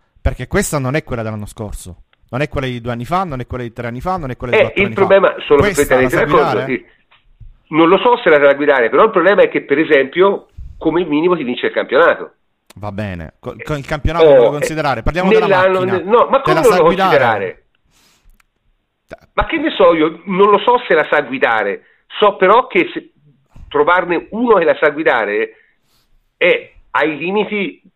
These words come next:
Speaker 2: della difficoltà ass-, assoluta, e questo è il discorso, anche perché non deve saper guidare sta macchina, deve saper guidare sta macchina e essere capace di guidarla come vuoi te, perché a me da avere Zidane che molla tre campionati di fila per vincere le Champions League non me ne importa niente,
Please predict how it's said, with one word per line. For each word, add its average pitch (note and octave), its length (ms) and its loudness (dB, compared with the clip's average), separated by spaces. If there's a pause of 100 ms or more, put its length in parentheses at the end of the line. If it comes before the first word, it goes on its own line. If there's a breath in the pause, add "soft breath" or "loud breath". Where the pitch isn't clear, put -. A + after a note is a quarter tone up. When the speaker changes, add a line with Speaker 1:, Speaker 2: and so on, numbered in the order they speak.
(500)
Speaker 2:
della C3+ 160 2
difficoltà C3 600 -2
ass-, - 160 -20
assoluta, C3 640 -6 (520 soft breath)
e A2+ 120 -4
questo G3 260 2
è C3+ 40 0
il A2+ 60 -4
discorso, G2+ 360 -8
anche F3 220 -2
perché G#3 220 0
non A2 160 0
deve G3+ 220 2
saper B2+ 200 -2
guidare A2 280 -2
sta F#2+ 120 -10
macchina, D#2 420 -14 (560)
deve D3 240 2
saper C3 260 0
guidare C3+ 320 2
sta D#3+ 120 0
macchina E3 340 2
e C#3 40 4
essere - 160 -6
capace C3+ 340 -2
di B2+ 60 -4
guidarla C#3 540 0
come D3+ 200 4
vuoi A2 160 0
te, C3+ 300 -4 (1120)
perché C3+ 220 -2
a C#3+ 40 4
me F3+ 160 2
da C3+ 80 2
avere D3+ 260 2
Zidane C#3 360 2
che A2+ 120 -12
molla C#3 320 4
tre D3+ 140 -2
campionati B2+ 460 0
di B2 80 -10
fila B2+ 220 -2
per G2 140 -6
vincere A2+ 300 -10
le - 60 -6
Champions C3 300 -6
League E3+ 160 -4
non C3 100 0
me G#2 60 -6
ne G#2+ 60 0
importa G#2 300 -4
niente, A#2 420 -2